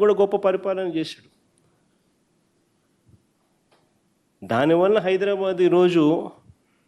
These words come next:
ఐటీలో, ఆయన ఐదు వేల ఆరు వందల యాభై కోట్ల గురించి మాట్లాడుతా అంటే,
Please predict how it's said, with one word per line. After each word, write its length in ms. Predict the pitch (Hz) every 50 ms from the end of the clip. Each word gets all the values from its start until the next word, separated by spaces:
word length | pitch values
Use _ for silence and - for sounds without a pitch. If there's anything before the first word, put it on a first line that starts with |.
| _ _ _ _ _ _ _ -
ఐటీలో, 480 | 151 185 196 185 233 220 208 214 220 185 175 165 - - _ _ _ _ _ _ _ _ _ _ _ _ _ _ _ _ _ _ _ _ _ _ _ _ _ _ _ _ _ _ _ _ _ _ _ _ _ _ _ _ _ _ -
ఆయన 180 | 127 156 165 165 160 175
ఐదు 100 | 185 190 190
వేల 140 | 196 196 190
ఆరు 160 | 190 185 190
వందల 180 | 190 190 190 190 190 185
యాభై 200 | 185 185 190 185 180
కోట్ల 200 | 185 196 185 180 196 180
గురించి 220 | 185 190 185 180 180 180 180
మాట్లాడుతా 360 | 180 180 190 180 170 160 175 165 165
అంటే, 160 | 160 147 170